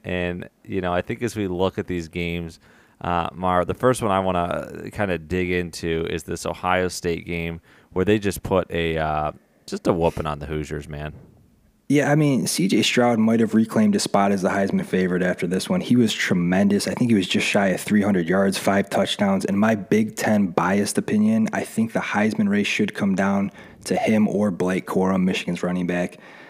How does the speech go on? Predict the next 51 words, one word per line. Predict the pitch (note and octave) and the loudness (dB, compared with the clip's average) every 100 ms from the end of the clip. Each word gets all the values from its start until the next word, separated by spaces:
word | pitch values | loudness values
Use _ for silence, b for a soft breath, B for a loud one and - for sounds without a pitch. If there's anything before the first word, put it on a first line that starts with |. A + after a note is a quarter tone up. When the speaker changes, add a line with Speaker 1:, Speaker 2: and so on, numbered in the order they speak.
| B B - | B B 0
Speaker 2:
Back | C3 | 2
to | B2+ | 2
this | G#2 - | 0 0
game, | G2 F#2+ | 0 0
though. | F#2+ | 0
If | - | 0
you | A2+ | 2
didn't | B2+ A#2 | 4 4
see | A#2 | 2
the | G2 | 0
game, | F#2 F#2+ F2+ | 0 0 0
Ohio | F2+ A#2+ G2+ | 2 2 2
State | G#2 F2 | 0 0
dominated | - F#2 F2+ F2+ F2 F2+ | 0 0 2 2 0 0
from | F2 | -4
start | - F#2 F2 | -2 -2 -2
to | |
finish, | - F#2+ F2+ - | -4 -2 -2 -2
put | - G#2+ | 0 0
up, | F#2 | 0
tw-, | - - | -2 0
what, | F2+ - | 0 0
twenty-one | - A2+ A2+ G#2+ | 2 4 4 4
points | G#2+ G#2+ G2+ G2+ | 2 2 2 0
in | |
the | F#2+ | 0
first | G2+ G2 - | 0 -2 -2
quarter, | F#2+ F#2 | -2 0
and | F2+ | 0
it | F#2+ | 0
was | F2+ | -2
pretty | - G2+ | -2 0
much | F2+ F2 | 0 0
over | F#2 F2 F2 | -2 0 -2
after | E2+ F2 | -2 -2
that. | F2+ - | -2 -2
We | - | -2
keep | - - | -2 0
talking, | A#2 B2+ D3 F#2+ | 2 2 4 2
though, | F2 | 2
about | E2+ F#2+ | 2 2
these | F#2+ E2 | 0 0
injuries | F#2 A2 E2 - | 0 2 2 -2
for | F2 | -2
Ohio | E2 F#2 E2+ | -2 -2 -2
State | - G2+ - | -2 -2 0
that | F2 | -4
are | F2 | -4
piling | G#2 G2+ F2+ G2 | -2 0 0 -2
up. | - | -2
Again, | F2 - G#2+ F#2+ | -6 0 2 2